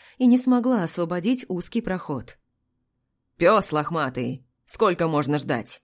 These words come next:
Выходи, поквитаемся!» После этих слов Лакстер зарычал.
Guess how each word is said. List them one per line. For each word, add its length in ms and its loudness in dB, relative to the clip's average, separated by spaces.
Выходи, 760 0
поквитаемся!» 1000 -2
После 400 -2
этих 240 -6
слов 380 -6
Лакстер 500 -6
зарычал. 680 -8